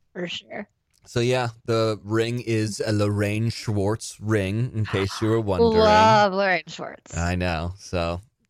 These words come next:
Speaker 2: throwing that out there.
Speaker 1: Look at you. Did Lorraine make her something, like, one of a kind?
Speaker 2: Yes. It's a beautiful ring.
Speaker 1: So sweet.
Speaker 2: Mm, yeah. So now we're,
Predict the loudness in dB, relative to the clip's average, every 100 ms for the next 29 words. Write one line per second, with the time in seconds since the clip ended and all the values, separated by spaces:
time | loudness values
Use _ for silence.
0 | -8 -6 -4 -4 -2 -2 -2 -6 -6 -2
1 | -2 -4 _ _ _ _ _ _ -6 -6
2 | _ _ -14 -8 -4 -4 -6 -10 -8 -6
3 | -2 0 0 -2 -4 -4 -6 -4 -6 -6
4 | -8 -4 -4 -4 -2 -4 -4 _ _ -2
5 | -2 -2 -2 -2 0 -2 -6 _ _ _
6 | _ 0 2 0 -4 -10 -10 -12 -14 -12
7 | -6 -4 -2 -4 -4 -6 -6 -8 -14 -18
8 | -8 0 4 4 4 2 -2 _ -8 -4
9 | 0 0 0 2 4 4 2 -4 -2 -4
10 | -8 _ -18 -18 -20 _ _ -10 -6 -4
11 | -4 -4 -6 _ _ -2 0 0 0 0
12 | 0 0 -2